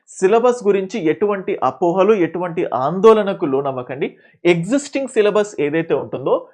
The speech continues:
ఇదే ప్రజెంట్ నమ్మండి. So, ఒకవేళ ప్యాటర్న్ మారితే ఏంటో మళ్ళీ నేను చెప్తాను. So, ప్రజెంట్ అయితే ఎగ్జిస్టింగ్ సిలబస్. So, ఇప్పుడు, as I told you, so, ప్రిపేర్ అవ్వాలనుకున్న ప్రతి స్టూడెంట్‌కి ఎదురవుతున్న ముఖ్యమైన మొదటి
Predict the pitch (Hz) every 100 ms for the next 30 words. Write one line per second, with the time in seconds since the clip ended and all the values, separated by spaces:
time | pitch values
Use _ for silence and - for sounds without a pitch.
0 | _ - 165 165 269 277 190 156 165 170
1 | 165 117 113 113 139 - _ _ _ _
2 | _ - 226 220 240 226 220 - 190 208
3 | 233 214 180 185 233 175 170 254 160 147
4 | 156 175 - - 82 - _ _ - 226
5 | 196 160 196 190 185 320 - 143 120 135
6 | - 226 208 104 - - _ - - 220
7 | 240 269 165 185 - _ _ _ _ _
8 | _ _ 147 151 151 123 131 220 - _
9 | _ _ 190 185 202 269 247 175 220 233
10 | 247 214 196 - 160 160 220 214 160 127
11 | 113 160 214 302 - - 147 165 240 185
12 | 165 170 156 127 139 180 - 254 214 202
13 | 190 156 139 175 202